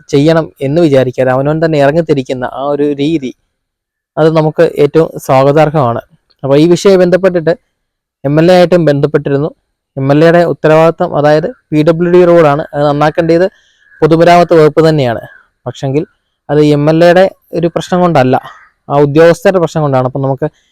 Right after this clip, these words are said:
ഏഹ്, എം എൽ എ ആയിട്ട് സംസാരിച്ചിരുന്നു. അപ്പോൾ എം എൽ എ അവിടെ പൊതുമരാമത്ത് വകുപ്പ് ഉദ്യോഗസ്ഥരുമായിട്ടൊരു മീറ്റിംഗ് സംഘടിപ്പിച്ച് അതിനകത്ത് നമ്മളെ വിളിക്കുകയും ആ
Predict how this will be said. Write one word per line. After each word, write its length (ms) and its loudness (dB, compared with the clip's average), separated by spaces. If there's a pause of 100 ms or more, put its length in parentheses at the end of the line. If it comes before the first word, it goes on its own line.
(580)
ഏഹ്, 280 -2 (340)
എം 120 -2
എൽ 60 2
എ 40 4
ആയിട്ട് 200 0
സംസാരിച്ചിരുന്നു. 640 0 (440)
അപ്പോൾ 180 -2
എം 120 -2
എൽ 100 -2
എ 80 2
അവിടെ 160 2 (120)
പൊതുമരാമത്ത് 840 2
വകുപ്പ് 240 2 (100)
ഉദ്യോഗസ്ഥരുമായിട്ടൊരു 840 0 (880)
മീറ്റിംഗ് 380 2
സംഘടിപ്പിച്ച് 400 0
അതിനകത്ത് 240 2
നമ്മളെ 240 0
വിളിക്കുകയും 420 0 (640)
ആ 40 2